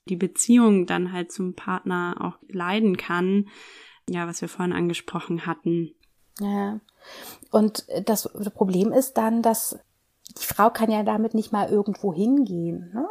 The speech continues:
Speaker 2: Also, oder wenn dann Therapieangebote voraussetzen, dass sie sich von einem Kind trennt. Also wenn sie, wenn wir uns jetzt vorstellen, es gab eine traumatische Trennung aufgrund eines nicht notwendigen, klinikgemachten Kaiserschnittes, na, als so Folge von so einer Interventionskaskade,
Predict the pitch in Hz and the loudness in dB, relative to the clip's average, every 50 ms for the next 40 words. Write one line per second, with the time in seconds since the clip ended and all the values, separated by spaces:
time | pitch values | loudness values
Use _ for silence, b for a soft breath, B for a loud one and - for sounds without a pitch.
0 | - - 185 185 196 190 185 B B B - - - 208 185 202 202 214 220 208 | -6 -6 -4 -2 0 -2 -2 B B B -2 2 4 4 4 4 2 2 0 0
1 | - - 208 - 190 180 - - - 214 233 269 - 208 214 226 233 240 247 233 | -2 -4 -2 -2 -2 -2 -4 -2 0 2 2 2 0 0 -2 0 2 2 2 2
2 | 240 - 214 202 240 247 247 - 240 226 - - 214 - - 180 175 180 208 254 | 2 2 2 4 4 2 2 0 -2 0 2 2 2 2 2 2 4 6 6 6
3 | 269 269 - 220 208 220 226 - - - - 226 220 233 220 208 202 - - 226 | 4 4 0 0 0 0 0 -2 -4 -2 -2 0 2 2 2 2 0 0 -2 -2
4 | 214 - 220 - - - 220 214 208 202 - - 240 254 285 277 - - 196 185 | -2 0 -2 -2 -2 -2 -2 -2 -2 -4 -2 0 2 2 2 0 -2 -4 -4 -2
5 | 190 - 196 202 214 208 208 220 220 214 214 208 208 220 220 202 202 214 208 - | -2 -2 0 2 2 2 2 0 -2 -2 -2 -4 -2 -2 -2 -2 -2 -4 -6 -4
6 | - - 208 220 - - 226 220 214 - 214 208 220 208 - - - 202 196 185 | -4 -4 -4 -2 -2 -2 -2 -2 -2 -2 -2 -2 -2 -4 -2 -2 0 0 0 0
7 | 185 208 - 247 233 - - 214 - - - 202 202 233 254 247 - - 214 - | 0 -2 -2 -4 -6 -6 -8 -10 -10 -6 -2 0 0 2 0 0 0 0 0 -2
8 | - - - - 190 196 175 202 220 240 247 - 208 208 208 214 208 - - 208 | -4 -12 -12 -6 -4 -4 0 2 2 2 2 0 -2 -2 0 -2 -2 -2 -4 -2
9 | 202 208 214 - - - 214 196 226 269 - - 233 233 254 240 240 240 240 247 | 0 0 0 -2 0 0 2 2 2 2 2 2 4 4 4 4 2 2 2 2
10 | 233 220 - - - - 233 240 240 240 - 220 220 220 208 - - 214 - - | 0 0 -4 -4 -2 2 2 2 2 2 0 0 0 -2 -2 -4 -6 -10 -8 -4
11 | - 190 220 - 294 254 - - 254 247 254 - - - - 226 214 208 214 220 | -4 -4 -2 -2 -2 -2 0 -2 -2 -2 -2 -8 -14 -8 -4 -4 -2 -2 -2 -2
12 | - - 208 202 - - - - 202 196 202 196 196 - - 214 208 233 233 - | -2 -2 -4 -4 -4 -8 -12 -10 -6 -4 -4 -4 -4 -2 0 2 2 2 2 0
13 | - 208 208 202 202 196 190 196 - 202 196 190 180 - 190 226 285 285 - 269 | 0 -2 0 -2 -2 -2 -4 -6 -6 -4 -4 -2 -2 0 0 2 0 0 -2 -4
14 | 262 247 - - - - - 226 247 | -6 -6 -6 -8 -4 -2 0 0 0